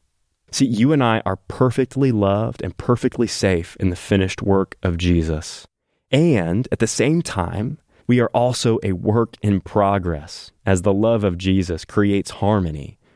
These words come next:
out of the dissonance in our lives. The last three verses of Psalm twenty-five are so powerful. "Guard me and rescue me.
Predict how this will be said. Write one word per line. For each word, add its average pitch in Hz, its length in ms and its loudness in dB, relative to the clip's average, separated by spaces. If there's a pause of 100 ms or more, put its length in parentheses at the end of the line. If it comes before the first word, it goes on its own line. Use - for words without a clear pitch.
(160)
out 95 140 0
of 87 80 -2
the 90 80 0
dissonance 87 480 -2
in 85 100 0
our 80 100 0
lives. 78 680 -4 (680)
The 127 80 2
last 139 300 0
three 127 160 4
verses 98 340 0
of 92 100 -2
Psalm 95 200 2
twenty-five 87 440 0
are - 60 -8
so 92 220 -2
powerful. 78 500 -4 (640)
"Guard 113 280 2
me 139 420 0 (100)
and 107 180 2
rescue 92 460 -2
me. 80 280 -10